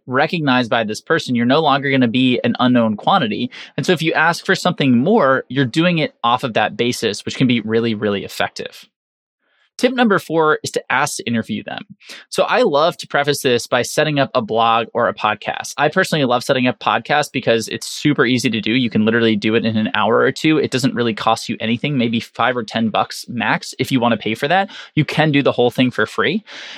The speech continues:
And then what you're gonna do is position your blog or podcast as, you know, interviewing experts in your target field. So if you wanted a job in, let's say, forensic accounting, you could say that this podcast is about interviewing forensic accounting experts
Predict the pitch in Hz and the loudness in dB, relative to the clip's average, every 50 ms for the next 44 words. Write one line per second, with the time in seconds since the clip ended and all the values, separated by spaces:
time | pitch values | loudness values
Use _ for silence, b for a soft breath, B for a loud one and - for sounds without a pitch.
0 | B B 170 202 226 233 - 285 277 240 208 151 131 185 202 165 - - 135 123 | B B 0 2 2 2 2 2 2 2 2 2 2 2 2 0 0 -2 -2 0
1 | 156 160 - 190 175 143 117 117 135 131 135 127 123 123 104 - - 131 151 151 | 0 0 0 2 2 2 2 2 2 2 2 2 0 0 0 0 0 0 0 0
2 | - - 131 123 117 113 - - - - 127 131 117 113 117 117 - - 131 120 | 0 0 2 2 0 0 -4 -8 -6 -2 0 0 2 2 0 0 -2 -4 -6 -6
3 | 110 104 - 160 160 165 170 147 135 131 139 135 131 107 - 131 - - - - | -4 -2 0 0 2 2 2 0 0 0 0 0 0 0 -2 -4 -6 -4 -4 -2
4 | 123 117 107 - - 135 127 120 120 117 117 113 - 113 117 123 127 123 - 131 | -2 -2 -2 -4 -4 0 0 2 2 2 0 -2 -2 -2 0 0 0 0 0 -2
5 | 120 110 110 - - - 117 - - - _ _ b b b b - 156 151 117 | -2 -2 -2 -4 -6 -6 -6 -6 -6 -10 _ _ b b b b 0 0 0 0
6 | 127 147 190 208 196 180 165 165 147 143 135 113 127 127 123 123 123 117 - - | 0 0 2 4 4 2 2 2 2 2 2 2 2 2 4 4 2 0 0 0
7 | 117 117 117 113 - - 127 117 113 113 - 127 120 131 131 117 127 - 127 110 | 0 2 0 0 0 0 2 2 2 0 0 2 2 2 2 0 -2 -2 -2 -2
8 | - 131 131 123 110 92 90 110 123 - B B B B B 147 147 139 165 135 | 0 2 2 2 0 -2 -2 -4 -4 -6 B B B B B 0 2 2 0 0
9 | - - 156 147 143 127 123 104 104 151 - - - 143 147 135 - 147 139 135 | 2 2 2 4 4 2 0 0 0 0 0 0 0 0 0 2 2 0 0 0
10 | - 131 117 117 123 123 117 - - 147 147 151 147 127 127 135 135 131 127 113 | -2 -4 -2 0 2 2 0 0 0 0 2 2 2 2 2 2 2 2 2 2
11 | - 127 120 127 131 - 131 123 110 - - 123 120 117 113 104 - - 151 160 | 2 0 0 2 0 0 -2 -2 -2 -2 0 0 0 0 -2 -2 -2 -2 -2 -2
12 | - - - 143 123 117 - - | -2 -2 0 0 0 0 -2 -6